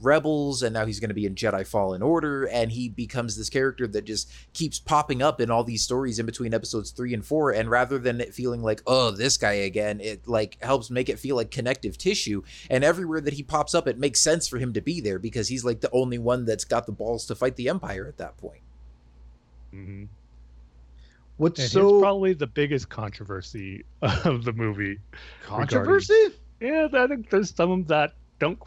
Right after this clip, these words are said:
Speaker 2: quite feel C G Tarkin works the way that it was intended. And I gotta say, I remember, I think it was, like, a little bit, no, we got into, like, a T V spot or a trailer. We saw the behind,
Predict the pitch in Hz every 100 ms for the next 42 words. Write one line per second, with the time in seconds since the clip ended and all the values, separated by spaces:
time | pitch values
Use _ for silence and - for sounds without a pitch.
0 | - - 165 180 160 160 - 170 143 165
1 | 151 151 147 151 151 151 170 139 160 -
2 | - - _ - 127 120 117 113 104 110
3 | _ - 131 123 117 123 135 110 104 131
4 | - - - _ - 127 123 120 127 -
5 | - - _ - - - - 123 135 165
6 | - 165 156 131 143 170 165 131 - -
7 | - - _ _ - - - - - -
8 | - 277 285 170 123 120 143 170 156 170
9 | 220 202 202 214 165 135 113 - 147 143
10 | - 131 120 113 131 123 110 127 117 104
11 | 92 113 117 123